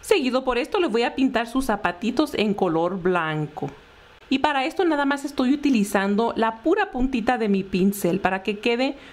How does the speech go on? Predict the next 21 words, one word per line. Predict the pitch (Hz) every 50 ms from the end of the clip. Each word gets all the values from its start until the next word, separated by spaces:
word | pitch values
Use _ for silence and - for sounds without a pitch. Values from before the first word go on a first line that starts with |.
| - - -
muy | 226 247 294 330
detalladito. | 320 277 269 262 190 185 180 175 165 175 170 160 - - 180 - - - - - - - - - - -
Ahora | - 262 285 311 403 381
voy | 330 339 359
a | 349
definir | 320 311 285 285 240 233 233 233 240 262 330 370
la | 320 277 247 -
parte | 233 220 214 208 - 269
de | 262 208 233
arriba, | 208 185 170 196 196 202 196 175 175 180
darle | 180 226 262 311 359 359
un | 349
poquito | 349 320 - - 277 269 277 247
más | 226 208 208 233
de | 196 262 262
detalle | 247 247 247 - 240 220 220 226 220 233 262 - -
y | - 202 220
más | 220 226 226 262 247 220
vibrancia | 247 240 208 190 208 214 196 196 220 - 233 214
al | 208 190 -
color. | - 190 190 190 175 165 156